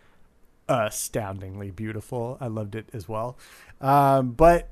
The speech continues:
um, on the Nat Geo side, there's a new one that came out, which is a very different type of documentary. It's almost like a documentary about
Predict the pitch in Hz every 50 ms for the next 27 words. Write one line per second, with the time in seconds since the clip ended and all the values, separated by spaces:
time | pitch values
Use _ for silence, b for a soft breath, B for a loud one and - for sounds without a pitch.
0 | - - 143 139 139 139 135 135 135 143 - 147 147 147 143 147 165 190 214 185
1 | 139 175 208 214 185 156 - - - 147 139 131 127 123 117 143 139 131 120 131
2 | 123 120 127 131 147 160 175 185 202 180 143 123 113 104 104 101 101 107 101 -
3 | 131 120 110 - - 127 120 117 113 110 107 107 110 110 113 131 127 - - 139
4 | 120 143 139 123 113 147 156 180 208 233 226 185 139 - 170 160 - - 160 143
5 | 143 143 - - 139 139 127 - 131 120 113 143 127 117 110 - 123 113 113 120
6 | 127 127 - 123 117 110 107 107 - 117 117 - - 143 143 151 185 202 202 185
7 | 147 131 - - 131 127 127 123 120 117 - - - b b b b b b b
8 | b b - _ _ - 131 127 127 123 113 139 135 131 127 - - 127 123 123
9 | 127 123 123 120 120 120 120 117 113 - 120 107 104 127 117 113 113 113 110 107
10 | 110 -